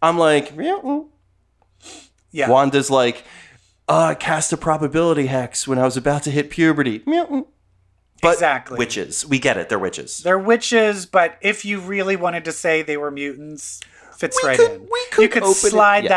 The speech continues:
Speaker 2: that right in there and it
Speaker 1: It
Speaker 2: would fit
Speaker 1: wouldn't
Speaker 2: like a
Speaker 1: be
Speaker 2: glove.
Speaker 1: wrong.
Speaker 2: Exactly.
Speaker 1: There's nothing to contradict it.
Speaker 2: They're s-, they're giving themselves something to really set, set himself up with.
Speaker 1: But this Wanda Agatha fight,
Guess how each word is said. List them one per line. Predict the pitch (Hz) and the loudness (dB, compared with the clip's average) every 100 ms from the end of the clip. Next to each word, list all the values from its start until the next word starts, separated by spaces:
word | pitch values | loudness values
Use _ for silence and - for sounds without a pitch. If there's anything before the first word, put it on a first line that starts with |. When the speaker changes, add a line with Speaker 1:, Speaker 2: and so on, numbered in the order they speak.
| 170 | 0
Speaker 2:
that | |
right | 151 165 175 170 | -2 2 2 2
in | 165 160 | 0 0
there | 160 156 | 0 2
and | 151 | 4
it | |
Speaker 1:
It | - | 4
Speaker 2:
would | 135 | 2
fit | 269 | 0
Speaker 1:
wouldn't | 302 285 | 2 2
Speaker 2:
like | - | 0
a | |
Speaker 1:
be | 214 | 0
Speaker 2:
glove. | 190 131 117 | 0 -2 2
Speaker 1:
wrong. | 107 101 92 85 78 76 | 4 6 4 0 -8 -10
Speaker 2:
Exactly. | 202 220 131 - | 0 2 0 0
Speaker 1:
There's | 170 170 | 0 2
nothing | 208 254 247 233 | 2 0 0 -6
to | 226 - | -6 -10
contradict | - 151 143 143 110 - 90 - 87 | -10 -10 -10 -12 -12 -14 -16 -14 -14
it. | 78 _ - | -14 _ -4
Speaker 2:
They're | 175 | -2
s-, | 175 - | -2 0
they're | 180 | 0
giving | - 202 233 | 0 0 2
themselves | 214 185 - 165 160 156 - - | 2 0 2 2 2 -2 -16 -18
something | - 160 160 147 | -12 -10 -8 -10
to | |
really | 139 147 143 139 127 | -10 -8 -8 -10 -12
set, | - 143 120 | -12 -10 -10
set | - 143 131 | -10 -8 -8
himself | 120 - 113 113 | -12 -12 -14 -14
up | 101 _ | -18 _
with. | _ _ _ _ _ _ _ _ - - _ _ _ _ _ _ _ | _ _ _ _ _ _ _ _ -20 -20 _ _ _ _ _ _ _
Speaker 1:
But | 233 240 | 0 2
this | 240 339 - | 4 4 2
Wanda | - 143 139 156 175 - | -2 2 4 4 2 2
Agatha | 127 139 160 180 | 0 0 -4 -6
fight, | - 202 214 - | 0 0 0 -6